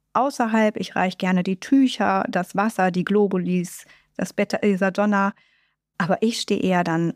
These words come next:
abseits und klopfe E F T, siehe oben Punkt zwei, weil ich da so aufgeregt bin.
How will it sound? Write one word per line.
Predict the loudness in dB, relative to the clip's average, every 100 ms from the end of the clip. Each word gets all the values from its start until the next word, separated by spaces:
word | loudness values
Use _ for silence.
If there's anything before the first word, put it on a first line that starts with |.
| _
abseits | -8 -6 -4 -2 -2 -2 -4
und | -4 -4
klopfe | -4 -2 -2 -4 -4 0 0 -2 _ _ _ -4
E | -2
F | -2 -4
T, | -4 0 0
siehe | 2 2
oben | 2 2 2
Punkt | 0 -4 -6
zwei, | -8 -2 -2 0 0 -2 -8 -20 _ _
weil | -2 0 2 4 4 2
ich | 0 -2 -4
da | -4
so | -4 0
aufgeregt | 0 0 -2 -4 -6
bin. | -6 -4 -4